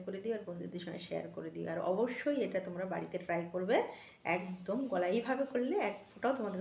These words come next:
গলা ধরবে না। আর শোলা কচুতে, বারবার বললাম, শোলা কচুতেই খাবে। শোলা কচু গলা, মানে, গলা ধরে না, বুঝলে বন্ধুরা? আর এটা আমার বাগানে হয়েছে, তাই তোমাদের কাছে এই রেসিপিটা শেয়ার করলাম। ভালো লাগলে একটা লাইক করে দিও। আর খুব ভালো থেকো,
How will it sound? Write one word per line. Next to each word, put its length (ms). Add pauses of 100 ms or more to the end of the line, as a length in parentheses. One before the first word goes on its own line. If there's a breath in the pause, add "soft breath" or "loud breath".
গলা 220
ধরবে 260
না। 120
আর 120
শোলা 280
কচুতে, 280 (120)
বারবার 260 (100)
বললাম, 240 (120)
শোলা 260
কচুতেই 420
খাবে। 200 (520 loud breath)
শোলা 260
কচু 160 (100)
গলা, 180 (160)
মানে, 140 (100)
গলা 160 (100)
ধরে 220
না, 140
বুঝলে 280
বন্ধুরা? 280
আর 140
এটা 160
আমার 200
বাগানে 340
হয়েছে, 360
তাই 180
তোমাদের 280
কাছে 200
এই 100
রেসিপিটা 380 (100)
শেয়ার 260
করলাম। 260 (580 loud breath)
ভালো 240
লাগলে 240
একটা 220
লাইক 240
করে 160
দিও। 160
আর 120
খুব 120 (140)
ভালো 220
থেকো, 140